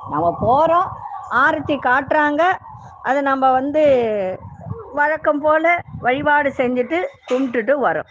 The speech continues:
ஆனா அதனுடைய உண்மையான ஒரு தத்துவத்தை ஆராய்ந்தால் நம்மளுடைய தேகமே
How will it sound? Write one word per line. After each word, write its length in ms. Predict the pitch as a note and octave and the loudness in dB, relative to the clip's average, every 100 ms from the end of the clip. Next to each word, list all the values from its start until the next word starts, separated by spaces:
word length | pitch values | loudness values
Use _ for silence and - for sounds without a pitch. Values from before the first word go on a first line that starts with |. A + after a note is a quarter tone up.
| - - - - - - | -18 -20 -20 -20 -16 -6
ஆனா 180 | A3 D#4+ C#4 B3 D4+ - _ _ _ _ - - | 0 2 2 0 -2 -10 _ _ _ _ -20 -10
அதனுடைய 360 | B3 C#4 C#4 B3 | -8 -4 -2 -2
உண்மையான 500 | D4 F4 G4 F#4+ G4 A4 G4+ | -2 -2 0 2 4 2 0
ஒரு 120 | E4+ D4 | -2 -2
தத்துவத்தை 640 | C#4 C#4 - F#4+ F#4 F#4 D#4+ C4+ A3+ | -4 -2 -2 0 0 2 2 2 2
ஆராய்ந்தால் 840 | C4+ D#4+ E4 D#4 C#4+ A#3 G#3+ D4 E4+ - - G3+ | 2 0 0 0 -2 0 2 2 -2 -12 -8 -4
நம்மளுடைய 640 | G#3 A3 A3+ A3 G#3+ G3+ F#3+ F3 C#3+ - - - - E3 A3+ | -2 0 -2 0 -2 0 0 0 -4 -12 -16 -14 -12 -2 2
தேகமே 500 | D4+ F4+ F4+ F4+ | 2 2 0 -2